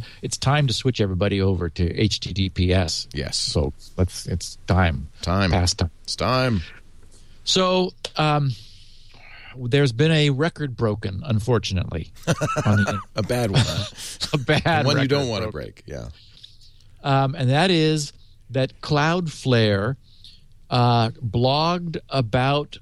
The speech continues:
Speaker 1: deflecting the largest
Speaker 2: Yeah.
Speaker 1: D dos attack they've ever seen, the largest one anyone has ever seen, now touching four hundred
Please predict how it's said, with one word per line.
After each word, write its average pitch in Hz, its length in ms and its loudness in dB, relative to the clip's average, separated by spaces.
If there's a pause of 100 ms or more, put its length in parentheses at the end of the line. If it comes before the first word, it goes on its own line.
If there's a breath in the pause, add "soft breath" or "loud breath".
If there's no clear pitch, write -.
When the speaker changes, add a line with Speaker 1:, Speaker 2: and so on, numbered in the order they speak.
(1200)
Speaker 1:
deflecting 151 1080 0
the 117 100 4
largest 160 920 0 (240)
Speaker 2:
Yeah. 98 140 -12
Speaker 1:
D 175 240 4
dos 135 580 0
attack 123 760 -2 (420)
they've 127 260 2
ever 131 260 2
seen, 90 500 -2 (300 soft breath)
the 120 120 0
largest 139 520 0
one 139 200 0
anyone 131 500 2
has 101 200 0
ever 98 240 -2
seen, 98 540 2 (500 loud breath)
now 147 640 2 (460 soft breath)
touching 120 720 0 (180)
four 165 580 0
hundred 143 920 -2